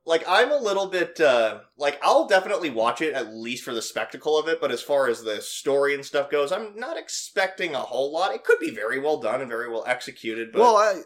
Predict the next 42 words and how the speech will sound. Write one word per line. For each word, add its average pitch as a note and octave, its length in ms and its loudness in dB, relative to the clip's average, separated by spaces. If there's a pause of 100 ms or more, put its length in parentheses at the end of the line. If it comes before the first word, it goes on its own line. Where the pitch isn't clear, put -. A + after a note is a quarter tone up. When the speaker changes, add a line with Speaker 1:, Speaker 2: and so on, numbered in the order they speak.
Speaker 2:
I F#3+ 60 -8
mean, G3+ 260 -6
you, G3+ 140 -6 (420)
even G#3+ 220 -6
though F#3+ 140 6
his, - 420 -2 (240)
his, C#3 500 -8
uh, B2+ 300 -2
movies D3+ 280 -2
have C#3+ 120 2
a C3 80 -2
very B2+ 300 -2
centralized A#2+ 640 -8
theme, B2 400 -6
they're A#2 160 -4
all A#2+ 160 -4
good. A#2 440 -4 (100)
Speaker 1:
Yeah, G#2+ 280 -2
they C#3 160 0
are. G2 320 -6 (160)
Speaker 2:
Like, A#2 160 -8
and A#2+ 220 -2
I C3+ 160 -2
fully B2+ 240 -4
expect - 340 -6
this A#2 160 -4
one A#2 140 -6
to A2 80 -6
be A2+ 100 -6
good A2 160 -6
as A2+ 140 -8
well. A#2 360 -4 (320)
Uh, A#2+ 120 -2
Speaker 1:
Like B2 140 2
Speaker 2:
we're C#3 100 0
getting C#3+ 280 0
a A#2 640 -2 (600)
worldwide A#2+ 880 0 (260)
release, A#2 800 -8 (320)
like, A2 220 -6
same A#2+ 340 -2
date A2 320 -2